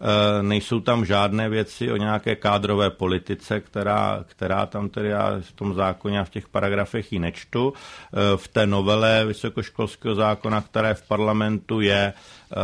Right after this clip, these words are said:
věc, eh, stejná, to znamená, že prezident jmenuje profesory a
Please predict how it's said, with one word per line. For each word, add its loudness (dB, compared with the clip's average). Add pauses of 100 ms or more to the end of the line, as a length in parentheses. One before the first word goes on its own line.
(320)
věc, 0
eh, 2 (260)
stejná, 0
to -8
znamená, 0
že -6
prezident -4
jmenuje 0
profesory -2
a 0